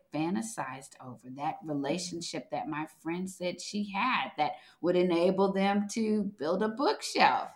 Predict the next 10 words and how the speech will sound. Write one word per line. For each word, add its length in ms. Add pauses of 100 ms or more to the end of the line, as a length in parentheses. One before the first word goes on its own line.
You 160
know, 340 (100)
I 260
was 340
going 240
to 80
do 280
that. 300
And 240 (1000)
that 500